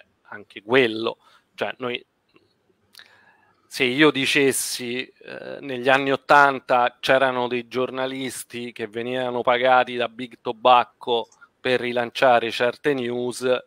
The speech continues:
tutti direbbero, "Beh, ma è un'ovvietà". Se io dicessi negli anni novanta c'erano dei giornalisti al soldo dell'N R A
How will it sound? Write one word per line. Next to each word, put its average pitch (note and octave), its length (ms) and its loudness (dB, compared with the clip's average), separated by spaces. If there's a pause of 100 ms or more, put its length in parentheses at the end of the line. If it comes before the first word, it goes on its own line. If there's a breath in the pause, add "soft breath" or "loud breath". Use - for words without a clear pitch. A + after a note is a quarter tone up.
(420)
tutti A#2+ 500 -12 (240)
direbbero, A#2 500 -6
"Beh, C3 200 -2
ma A2+ 160 -8
è - 20 -4
un'ovvietà". A2+ 720 -6 (300 soft breath)
Se - 160 -10
io C3 160 2
dicessi B2+ 680 -4
negli A#2+ 240 -10
anni B2+ 280 -6
novanta C3 600 0
c'erano B2+ 320 -4
dei B2 160 -8
giornalisti C3 640 -8 (280 soft breath)
al A#2 180 -4
soldo B2+ 380 2
dell'N B2+ 600 -2
R A#2+ 240 -2
A A#2+ 220 0